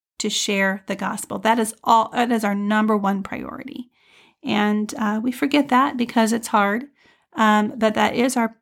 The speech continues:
purpose. So as believers, we are never without purpose. And this hymn reminds us that with Jesus,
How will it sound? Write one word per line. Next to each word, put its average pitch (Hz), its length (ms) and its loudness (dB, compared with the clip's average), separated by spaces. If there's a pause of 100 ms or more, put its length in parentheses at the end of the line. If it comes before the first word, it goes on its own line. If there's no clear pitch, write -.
(140)
purpose. - 640 -6
So 233 420 0 (500)
as 247 200 2
believers, 247 600 2
we 240 160 2
are 226 100 2
never 247 520 4
without 214 460 2
purpose. 233 440 -2
And 214 240 0
this 254 240 0
hymn 240 280 0
reminds 214 460 0
us 202 100 -4
that - 140 -4
with 208 200 -4
Jesus, 214 540 2